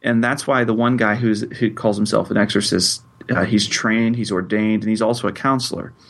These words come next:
And he feels like there's a lot of people who they can believe they have something dark and demonic, but really what they need is, is some therapy.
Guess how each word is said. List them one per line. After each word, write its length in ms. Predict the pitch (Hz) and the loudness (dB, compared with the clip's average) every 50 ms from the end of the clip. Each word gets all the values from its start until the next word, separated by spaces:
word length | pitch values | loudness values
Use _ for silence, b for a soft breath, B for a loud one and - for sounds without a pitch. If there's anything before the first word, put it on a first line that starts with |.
| B B B B B B - | B B B B B B 2
And 100 | 117 120 | 2 4
he 60 | 120 | 4
feels 340 | 120 - - 165 175 175 160 | 2 0 0 0 0 0 0
like 300 | 147 143 131 123 120 117 | 0 0 0 0 0 -2
there's 160 | 117 113 110 | -2 -2 0
a 40 | 101 | -2
lot 280 | 110 117 120 127 131 | 0 0 0 2 2
of 180 | 131 117 107 - | 2 0 -2 -2
people 540 | - 139 135 127 123 123 117 113 110 107 110 | -2 -2 -2 0 0 0 2 2 2 2 0
who 460 | 110 123 120 110 107 104 104 104 b b b b b b b b b b b b b _ _ - - - - _ | 0 0 0 2 2 0 0 -4 b b b b b b b b b b b b b _ _ -20 -20 -20 -20 _
they 200 | - 127 123 127 | -2 0 0 0
can 240 | - - 156 123 120 | 0 2 2 2 2
believe 460 | 117 113 101 101 110 117 131 147 147 | 2 2 2 2 2 2 2 0 0
they 120 | 147 143 147 | 0 0 0
have 200 | 151 143 139 - | 0 -2 -2 -2
something 340 | - 147 147 143 135 127 | -2 -2 0 0 0 0
dark 340 | 120 117 117 120 131 131 - | 2 2 2 2 0 0 -2
and 140 | 113 110 107 | -2 -2 -2
demonic, 680 | 98 98 101 104 101 107 117 120 135 143 147 147 - b b b b b b b | 0 0 0 0 2 2 2 0 0 -2 -4 -6 -12 b b b b b b b
but 100 | - 120 | -2 -2
really 320 | 107 113 127 151 165 160 135 | 0 2 0 0 2 2 2
what 160 | 120 120 117 | 2 0 0
they 120 | 117 107 | 0 0
need 280 | 107 110 110 113 113 107 | 2 2 2 2 0 0
is, 400 | 104 92 82 82 - - - - - | -2 -2 -4 -6 -10 -12 -12 -8 -4
is 180 | - 104 - | -4 -4 -2
some 160 | - - 101 101 | -2 -2 -4 -4
therapy. 720 | 98 - 107 117 139 143 120 98 - - 62 - 65 - | -2 0 2 2 2 2 0 -2 -4 -8 -8 -8 -10 -12